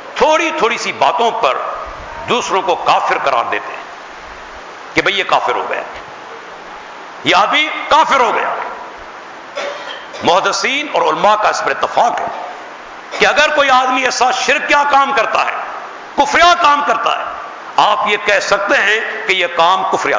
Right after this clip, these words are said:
کام ہے، یہ کام شرکیہ کام ہے، لیکن کسی ایک آدمی کو، معین آدمی کو، ایک مخصوص آدمی کو عام آپ نام لے کر کہیں کہ یہ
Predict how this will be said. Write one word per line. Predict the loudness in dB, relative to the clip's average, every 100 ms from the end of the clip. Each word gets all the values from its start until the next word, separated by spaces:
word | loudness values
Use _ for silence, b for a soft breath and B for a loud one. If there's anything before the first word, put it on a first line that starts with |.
| 0
کام | -2
ہے، | -2 -10 -14 -14 -10 -8 -8 -10 -12 -10 -12 -14 -6
یہ | 2 4 4 2
کام | 4 4 4 0
شرکیہ | 0 2 0 2
کام | 0 -2 -4
ہے، | -8 -12 -14 -4
لیکن | -2 -2 -4 -4
کسی | -4 -6 -4
ایک | 0 2 4 2 2
آدمی | 2 2 0 -2 0
کو، | -2
معین | 0 2 2 2 2 4
آدمی | 6 6 4 0 -2
کو، | -6 -8 -12 -14 -16 -16 -16 -6 0
ایک | 0 0
مخصوص | 0 0 2 4 6 6
آدمی | 4 4 0
کو | 0 -2 -2 -4 -10 2
عام | 4 4 2 -2 -4 -4 2
آپ | 2 2
نام | 0 4 6 6 6
لے | 4 4
کر | 2
کہیں | 2 0 0 0 -4 -8 -4
کہ |
یہ | -2